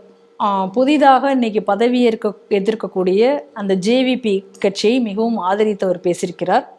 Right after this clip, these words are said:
அது சொல்லும் பொழுது இன்னைக்கு இந்த ஜே வி பி கட்சியினுடைய வெற்றிங்கிறது, ஆ, எந்த கட்சிக்குமே கூட இன்னைக்கு எந்த ஒரு இதுவும் இல்லாமல் காணாமல் போய் இன்னைக்கு தமிழ், தமிழர் கட்சிகள் கூட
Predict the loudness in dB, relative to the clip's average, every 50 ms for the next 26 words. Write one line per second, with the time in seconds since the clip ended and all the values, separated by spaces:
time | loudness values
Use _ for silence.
0 | _ _ _ _ -20 -20 -20 -20 -20 -20 -12 -2 2 2 4 4 2 2 0 0
1 | 2 2 4 4 4 4 4 4 2 0 0 0 0 0 0 0 0 0 2 2
2 | 2 2 2 2 0 2 0 0 2 2 0 0 -2 -2 0 0 0 2 2 2
3 | 0 0 0 -2 -4 -2 -2 0 0 2 2 2 0 0 0 0 0 0 -2 -6
4 | -10 -18 -20 -20 -20 -20 -20 _ _ -2 0 2 2 4 2 2 4 4 4 4
5 | 4 4 4 4 2 0 0 -2 -2 0 0 2 2 2 2 2 2 2 2 2
6 | 2 0 0 0 0 0 0 2 2 2 2 2 2 2 2 2 0 0 -2 -2
7 | -2 -2 -2 -2 -4 -4 -2 -2 0 0 0 0 0 0 -2 0 0 2 2 2
8 | 2 0 0 0 0 0 2 4 4 4 4 2 0 -2 -4 0 0 2 4 4
9 | 4 4 4 2 0 0 0 0 0 2 0 0 2 2 4 4 4 2 0 -2